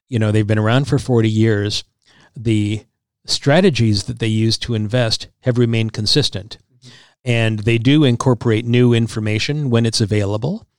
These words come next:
Speaker 1: but they're very careful to introduce it and make sure that it just makes sense according to all of their criteria. And they're not dependent on one portfolio manager for the success or failure of their strategies.
Speaker 2: Mm-hmm.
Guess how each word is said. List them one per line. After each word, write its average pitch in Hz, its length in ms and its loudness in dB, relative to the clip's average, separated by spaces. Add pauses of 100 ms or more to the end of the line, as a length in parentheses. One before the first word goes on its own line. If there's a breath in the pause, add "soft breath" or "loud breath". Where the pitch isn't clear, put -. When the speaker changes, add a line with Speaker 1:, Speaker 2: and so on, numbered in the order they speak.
(260)
Speaker 1:
but 110 180 0
they're 107 100 2
very 107 220 0
careful 135 440 -2
to 127 140 -8
introduce 107 520 -4
it 117 220 -6
and 110 180 -4
make 110 180 -2
sure 117 200 -2
that 104 100 -2
it 110 100 -4
just 107 200 -6
makes 110 260 -6
sense 113 280 -4
according 110 340 -10
to 101 100 -14
all 120 160 -6
of 135 100 -8
their 110 140 -4
criteria. 110 680 -6 (760 loud breath)
And 139 120 2
they're 147 80 4
not 151 220 2
dependent 139 400 0
on 113 240 0
one 123 400 0 (460)
portfolio 143 540 2
manager 104 640 -2 (340)
for 120 120 2
the 107 100 2
success 117 480 0
or 117 60 0
failure 110 520 0
of 101 160 -4
their 101 120 -4
strategies. 120 720 -4
Speaker 2:
Mm-hmm. - 140 -20